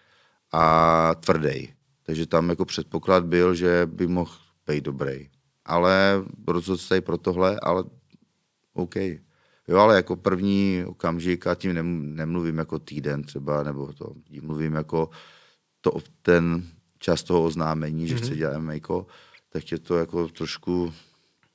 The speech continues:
Speaker 1: sebere, ale pak, když si to trošku přechroustáš v hlavě, tak si vlastně řekneš, "OK."
Speaker 2: Mhm.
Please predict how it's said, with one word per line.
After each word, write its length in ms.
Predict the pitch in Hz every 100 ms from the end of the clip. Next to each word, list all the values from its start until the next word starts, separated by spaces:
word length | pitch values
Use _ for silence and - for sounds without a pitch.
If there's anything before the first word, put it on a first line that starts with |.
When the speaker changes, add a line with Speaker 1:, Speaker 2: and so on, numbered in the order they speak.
| _ _ - - _ -
Speaker 1:
sebere, 680 | - 80 82 82 87 95
ale 200 | 95 90
pak, 220 | 87 85 80
když 220 | 85 -
si 60 | 85
to 100 | 85
trošku 280 | 87 -
přechroustáš 640 | - - - 82 - 85 85
v 20 |
hlavě, 440 | 82 78 80 82 82
tak 360 | - 76 -
si 80 | -
vlastně 280 | 73 71 80
řekneš, 580 | 80 78 78 78 - - _ _ _ _ _ -
"OK." 200 | 85 - 71 71 71 - - _ _ _ _
Speaker 2:
Mhm. 340 | 135 104 113